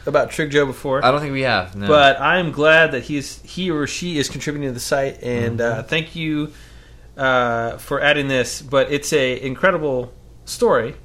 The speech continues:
Speaker 1: titled Fifteen thousand plus Bottles of Whiskey Stolen in a Million Dollar Heist.
Speaker 2: Mm-hmm.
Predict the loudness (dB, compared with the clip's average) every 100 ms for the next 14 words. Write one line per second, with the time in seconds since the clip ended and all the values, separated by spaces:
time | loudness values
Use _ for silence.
0 | -20 -20 -20 -20 -20 -20 -20 -20 0 4
1 | 6 6 4 0 -8 -20 -20 -4 -2 0
2 | 0 2 2 2 0 -2 0 2 4 2
3 | 0 -6 -4 -4 -4 -6 -8 -4 -2 0
4 | -2 -4 -4 -4 0 0 0 -2 -6 -12
5 | -16 -18 -12 -10 -8 -8 -8